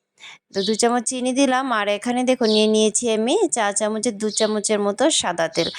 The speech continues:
তো তোমরা এখানে ঘিও ব্যবহার করতে পারো, তো আমি এখানে সাদা তেলই দিলাম। এবার এই সমস্ত উপকরণগুলো খুব ভালো করে মিশিয়ে নেব।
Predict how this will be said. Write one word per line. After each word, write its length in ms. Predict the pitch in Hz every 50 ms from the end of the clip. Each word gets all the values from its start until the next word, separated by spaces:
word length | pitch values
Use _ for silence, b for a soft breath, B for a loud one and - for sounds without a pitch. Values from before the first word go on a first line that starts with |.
| B B B B B _
তো 100 | - 226 233 233
তোমরা 300 | 226 254 240 233 240 262
এখানে 320 | 262 262 - 277 254 240 233 254 240 208
ঘিও 300 | - - 220 220 226 226
ব্যবহার 340 | 202 220 208 196 214 214 208
করতে 280 | 202 208 208 208 - 220
পারো, 220 | 220 233 240 269 294
তো 160 | 294 233 214 196 185 185
আমি 160 | 185 190 196 196
এখানে 240 | 196 - 226 226 240
সাদা 320 | - - 202 185 185 190
তেলই 340 | 185 - 190 190 196 196 190
দিলাম। 280 | 202 220 208 214 277 359 453 _ _ _ _ _ _ _ _ _ _ _ _ _ _ _ _ _ _ _ _ _ B B B B B B B B B
এবার 260 | - 208 220 214 233 233
এই 100 | 254 269
সমস্ত 360 | 254 294 294 285 311 311 302 -
উপকরণগুলো 680 | 311 269 - 277 - 277 262 262 254 247 233 247 254 247
খুব 180 | - - 254 202 202
ভালো 320 | 226 208 208 220 233 247 247
করে 260 | - 240 226 214 262 311
মিশিয়ে 500 | 311 285 240 214 190 - - 190 180 175
নেব। 220 | 170 170 165 -